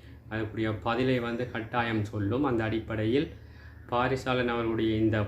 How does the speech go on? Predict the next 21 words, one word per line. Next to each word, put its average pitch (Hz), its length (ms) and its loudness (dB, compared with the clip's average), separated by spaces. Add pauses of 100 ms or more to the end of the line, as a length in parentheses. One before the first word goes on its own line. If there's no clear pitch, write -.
(100)
போக்கு 151 720 2 (640)
என்ன, 131 540 4
எதுவாக 120 500 2
இருக்கும் 117 380 0
என்பதை 110 540 2 (500)
காலம் 123 360 4
கட்டாயம் 120 500 2
உணர்த்தும். 110 600 0 (380)
நாங்கள் 110 220 0
பெரிதும் 135 600 4
மதிக்கின்ற, 120 680 -2
பெரிதும் 120 360 0
நேசிக்கின்ற 120 600 -4
ஒருவர் 120 520 0 (420)
இவ்வாறான 135 600 4
ஒரு 120 420 2 (1120)
வெறுப்பு 151 840 4 (440)
பிரச்சாரத்தை 123 600 2
வந்து 113 200 -2
செய்வது 120 460 0
என்பது 110 500 0